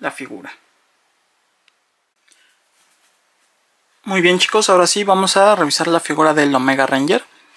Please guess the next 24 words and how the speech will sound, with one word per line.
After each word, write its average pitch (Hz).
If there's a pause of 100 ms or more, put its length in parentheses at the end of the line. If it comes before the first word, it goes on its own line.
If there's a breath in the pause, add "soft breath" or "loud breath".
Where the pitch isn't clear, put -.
(500 loud breath)
En 170
este 214
caso 208
podemos 156
ver 151
que -
tiene 160
un 151
buen 151
centro 160
de 143
equilibrio, 135 (140)
no 156
requiere 151
una 143
base 143
para 156
poses 147
bastante 139
sencillas. 143 (840 soft breath)
Puede 170
estar 165
parado 147
tranquilamente 143